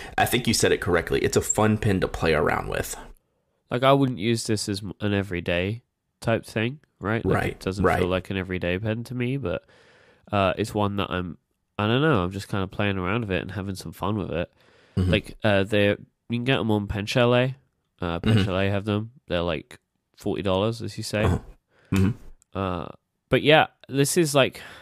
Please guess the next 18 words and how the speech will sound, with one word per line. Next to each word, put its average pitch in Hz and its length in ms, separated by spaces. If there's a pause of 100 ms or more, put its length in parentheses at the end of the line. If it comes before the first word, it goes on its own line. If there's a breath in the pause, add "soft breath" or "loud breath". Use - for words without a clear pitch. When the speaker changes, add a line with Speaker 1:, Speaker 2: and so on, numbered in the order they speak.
(680 loud breath)
Speaker 2:
I - 80
feel 175 260
like 294 220
I've 143 180
had 139 400
something 120 380
like 110 200
this 113 140
before 110 720
and 110 100
just, 110 200
like, - 120
couldn't 120 500
wrap 107 300
my 101 180
brain 95 340
around 131 400
it. - 180